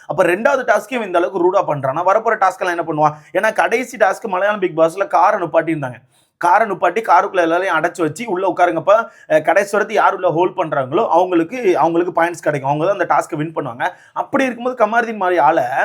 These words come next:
அந்த டாஸ்க்ல எப்படி ஹோல்ட் பண்ணுவீங்க? அவன் அடிச்சு சீட்டை கிட்டலாம் மிதிச்சு ஒரு மாதிரி பறக்க விட்டுற மாட்டான், வேணுக்குன்னே பண்ணிட மாட்டான். கொஞ்சம் யோசித்து பாருங்களேன், இது தேவையில்லாத விஷயம் தானே.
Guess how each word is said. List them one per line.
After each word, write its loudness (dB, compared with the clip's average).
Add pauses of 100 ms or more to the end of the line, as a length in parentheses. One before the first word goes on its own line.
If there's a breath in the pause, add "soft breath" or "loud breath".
(460)
அந்த 0
டாஸ்க்ல 0
எப்படி -2
ஹோல்ட் -2
பண்ணுவீங்க? -2 (220 soft breath)
அவன் 2
அடிச்சு -4
சீட்டை 0
கிட்டலாம் 0
மிதிச்சு -6
ஒரு 2
மாதிரி -2
பறக்க 2
விட்டுற -2
மாட்டான், -2 (140 loud breath)
வேணுக்குன்னே -2
பண்ணிட 0
மாட்டான். -2
கொஞ்சம் -2
யோசித்து 0
பாருங்களேன், 2
இது -8
தேவையில்லாத 2
விஷயம் -4
தானே. 0